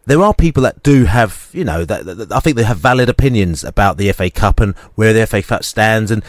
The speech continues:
even within our own ranks, the people who are sort of kind of wondering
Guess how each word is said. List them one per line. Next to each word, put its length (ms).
even 220
within 220
our 240
own 140
ranks, 380
the 100
people 320
who 60
are 80
sort 180
of 80
kind 180
of 140
wondering 460